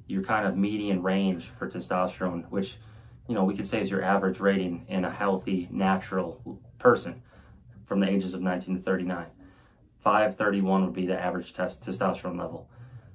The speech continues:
So that's the fiftieth percentile. And then where it gets really interesting, because I have seen, um, I have seen blood work before where, so, uh, natural lifters or natural people had a test level of, like, nine hundred.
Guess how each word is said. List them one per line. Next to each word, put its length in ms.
So 160
that's 240
the 100
fiftieth 400
percentile. 640
And 80
then 300
where 200
it 80
gets 200
really 240
interesting, 560
because 280
I 120
have 200
seen, 480
um, 440
I 40
have 160
seen 200
blood 200
work 200
before 400
where, 340
so, 220
uh, 220
natural 720
lifters 500
or 60
natural 380
people 460
had 280
a 100
test 280
level 320
of, 80
like, 180
nine 300
hundred. 400